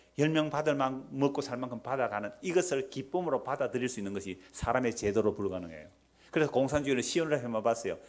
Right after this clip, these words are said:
실패했습니다. 하나님 나라는 이런 나라예요. 이게 은혜의 나라예요. 그래서 예수의 살과 피를 나눌 때에 우리는 뭐예요?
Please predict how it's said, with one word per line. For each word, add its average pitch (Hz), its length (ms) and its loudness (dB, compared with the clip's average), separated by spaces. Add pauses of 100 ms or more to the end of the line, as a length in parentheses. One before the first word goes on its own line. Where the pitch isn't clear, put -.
실패했습니다. 92 760 -6 (1000)
하나님 254 300 12
나라는 180 280 10
이런 202 200 6
나라예요. 87 440 0 (320)
이게 147 160 -2
은혜의 131 300 -2
나라예요. 87 380 -12 (1160)
그래서 196 200 6
예수의 185 300 12
살과 196 280 6
피를 180 240 6
나눌 127 280 2
때에 92 380 -2
우리는 123 320 2
뭐예요? 113 340 4